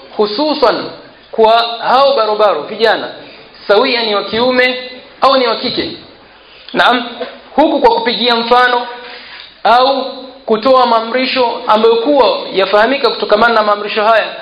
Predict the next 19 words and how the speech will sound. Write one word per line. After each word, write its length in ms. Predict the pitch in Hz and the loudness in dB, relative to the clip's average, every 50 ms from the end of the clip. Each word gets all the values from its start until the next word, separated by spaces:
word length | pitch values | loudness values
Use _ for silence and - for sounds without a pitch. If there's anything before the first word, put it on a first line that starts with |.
| - - - - - - | -16 -18 -20 -20 -18 -4
hawezi 400 | - 165 175 240 269 277 - 269 | 0 2 4 4 4 2 0 -2
kuyatekeleza 800 | 262 247 254 240 233 233 240 - 247 240 254 262 262 - 247 247 | -4 -2 0 0 0 0 -2 -2 -2 0 2 2 2 2 0 0
ila 320 | 247 240 262 247 247 254 262 | 0 -2 -2 0 0 2 2
mtu 320 | 262 262 262 269 269 262 - - - - - - - - - _ _ - - | 0 0 -2 -4 -6 -6 -6 -10 -18 -20 -20 -20 -20 -20 -20 _ _ -2 0
alokuwa 480 | 208 214 233 233 233 - 302 285 262 | 2 4 4 4 2 2 2 2 2
katika 300 | 277 233 - - - 233 | 2 0 0 0 0 0
marhala 420 | 233 262 254 240 - 226 226 220 208 | 2 2 2 2 0 0 0 0 -2
hii 260 | 208 240 233 240 - - - - - - | -2 -4 -6 -8 -8 -12 -14 -18 -20 -16
tuliokuwa 420 | - - 208 220 220 240 247 240 226 | -6 -2 0 0 2 2 2 2 4
ndani 200 | 220 214 214 220 | 2 2 2 2
yake 240 | 220 208 - 208 190 | 0 0 0 0 -2
ya 80 | 190 | -2
ujana. 360 | 190 190 170 202 175 135 120 - - - - - - - - - _ - - - - - - - - - - - - - - - - | -2 0 2 2 2 2 0 -4 -10 -12 -16 -18 -20 -20 -20 -20 _ -20 -20 -20 -20 -20 -20 -20 -20 -20 -20 -20 -20 -20 -20 -6 -2
Inkuja 380 | - 247 262 311 339 269 269 254 | 0 0 2 2 0 2 2 0
katika 420 | 247 - - - 247 226 214 208 - - - - - - | 0 0 0 2 2 4 4 2 0 -4 -10 -10 -4 -2
hadithi 280 | - 214 247 262 254 247 | 0 0 2 0 0 0
ya 80 | 226 | 0
Ibn 100 | 208 220 | 2 2
Abbas 340 | 214 208 208 247 240 202 - | 2 2 4 4 4 4 2